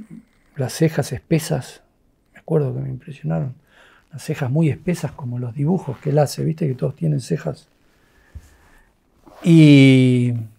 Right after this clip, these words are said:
pero siempre, siempre muy buena onda. La Negra Poli también tuvo buena onda con consejos en la carrera.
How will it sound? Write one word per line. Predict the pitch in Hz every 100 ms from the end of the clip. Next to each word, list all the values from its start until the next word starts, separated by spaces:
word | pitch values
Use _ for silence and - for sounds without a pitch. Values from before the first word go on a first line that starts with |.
| _ _ _ _ _ _ _ _
pero | 147 143 139 135
siempre, | 208 226 180
siempre | 156 214 202 185 147 160 _ _ _ _ _ -
muy | 175
buena | 190 180 170
onda. | 202 214 214 165
La | 147 147
Negra | 175 165
Poli | 151 185
también | 156 143 160 185 165
tuvo | 143 139
buena | 139 147 143
onda | 156 170 160 135 - _ _ _ _ _ _
con | 147 127
consejos | - 131 123 156 - 143 127 - - _ _ _ _ _ _ _ _ _ -
en | 143 135
la | 131
carrera. | 135 131 151 160 170 175